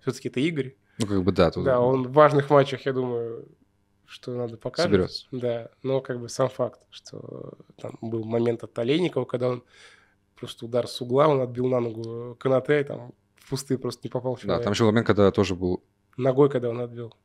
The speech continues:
Speaker 2: Когда мяч там с-, чуть сквозь него чуть не прошел, и
Speaker 1: Да.
Speaker 2: там каким-то, ну, и залетел вдоль ворот в итоге. То есть
Speaker 1: Да,
Speaker 2: там
Speaker 1: да, да.
Speaker 2: еще немного и был бы гол вообще.
Speaker 1: Ну, в общем, да. Но Ц С К А хорошо, что хоть победил, хоть какой-то заряд бодрости для Федотова, для команды.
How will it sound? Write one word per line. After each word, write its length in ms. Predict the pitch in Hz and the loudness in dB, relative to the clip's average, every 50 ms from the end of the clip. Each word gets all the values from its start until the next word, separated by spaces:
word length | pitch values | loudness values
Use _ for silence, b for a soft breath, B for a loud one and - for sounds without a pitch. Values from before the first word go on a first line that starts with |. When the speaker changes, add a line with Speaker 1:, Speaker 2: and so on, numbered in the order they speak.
| _ _ _ _ _ | _ _ _ _ _
Speaker 2:
Когда 240 | - 101 101 101 101 | 4 6 8 8 8
мяч 260 | 95 107 113 107 - | 8 6 4 2 2
там 180 | - 104 101 - | -2 -6 -6 -6
с-, 140 | - - - | -8 -12 -12
чуть 180 | - - 104 - | -12 -10 -10 -6
сквозь 240 | - - 101 - | -4 -4 -2 0
него 140 | - 120 107 | 2 2 2
чуть 160 | 95 - - | 2 0 -4
не 60 | - 85 | -6 -2
прошел, 400 | - 95 90 - - 139 143 127 | -2 -2 0 2 4 4 4 4
и 40 | - | 2
Speaker 1:
Да. 80 | 123 | 2
Speaker 2:
там 180 | 120 101 98 92 | 4 2 2 2
каким-то, 580 | - - 101 90 - - 95 92 95 95 - - | 0 -4 -6 -4 -2 -2 0 0 0 0 -2 -4
ну, 120 | - 104 104 | -6 -6 -2
и 40 | 95 | -2
залетел 580 | 104 98 - - 104 98 - 113 101 92 85 - | -2 -2 0 -2 -2 0 2 2 2 2 -2 -4
вдоль 240 | 101 104 113 104 | 2 4 4 4
ворот 320 | 98 98 98 98 87 - - | 4 4 2 0 -2 -4 -8
в 40 | - | -12
итоге. 240 | - 85 82 - - | -14 -14 -12 -12 -12
То 100 | - - | -10 -8
есть 100 | 123 120 - | -8 -6 -4
Speaker 1:
Да, 40 | |
Speaker 2:
там 140 | - - 87 | -4 -6 -6
Speaker 1:
да, 100 | 60 - - | -6 -10 -10
да. 80 | - - | -10 -10
Speaker 2:
еще 160 | - - 107 | -6 -2 0
немного 240 | 101 104 113 107 104 | 2 4 4 4 4
и 20 | |
был 100 | 98 98 | 2 2
бы 100 | 92 98 | 2 0
гол 160 | 92 95 87 90 | 0 0 0 0
вообще. 280 | 95 - - - 101 B B B B B B B B B B B B | -4 -8 -10 -14 -16 B B B B B B B B B B B B
Speaker 1:
Ну, 180 | 135 135 143 143 - | 0 0 0 0 -2
в 80 | 143 123 | -6 -10
общем, 260 | 120 113 - - 127 | -10 -10 -12 -14 -14
да. 160 | 120 120 - - - _ - | -12 -12 -14 -16 -16 _ 0
Но 300 | 135 143 160 170 160 147 | 4 6 6 6 6 4
Ц 180 | - - 156 | 2 -2 -4
С 60 | 139 | 0
К 80 | - - | 2 2
А 60 | 160 | 2
хорошо, 340 | 147 - 139 143 139 - 156 | 2 2 0 0 0 -2 -4
что 140 | 139 - - | -6 -6 -8
хоть 140 | - 117 - | -10 -6 -6
победил, 540 | 131 123 123 123 123 135 151 170 180 165 - _ _ _ _ _ _ _ | -6 -6 -6 -6 -4 -2 -2 -2 -4 -6 -12 _ _ _ _ _ _ _
хоть 140 | - 120 - | -16 -12 -10
какой-то 320 | - 120 117 127 117 110 | -10 -8 -6 -6 -8 -8
заряд 300 | 107 113 113 113 113 107 | -8 -8 -8 -10 -10 -8
бодрости 420 | 117 127 131 120 113 110 - - - | -6 -6 -6 -6 -6 -10 -14 -20 -20
для 120 | 113 107 107 | -20 -20 -18
Федотова, 480 | - - 113 127 139 139 - 135 120 120 _ _ _ _ _ _ _ _ _ _ _ _ _ _ _ | -16 -12 -8 -8 -8 -8 -10 -14 -16 -18 _ _ _ _ _ _ _ _ _ _ _ _ _ _ _
для 140 | - 117 117 - | -14 -14 -12 -10
команды. 480 | - 123 120 127 131 135 131 123 113 | -10 -6 -6 -4 -6 -6 -8 -12 -16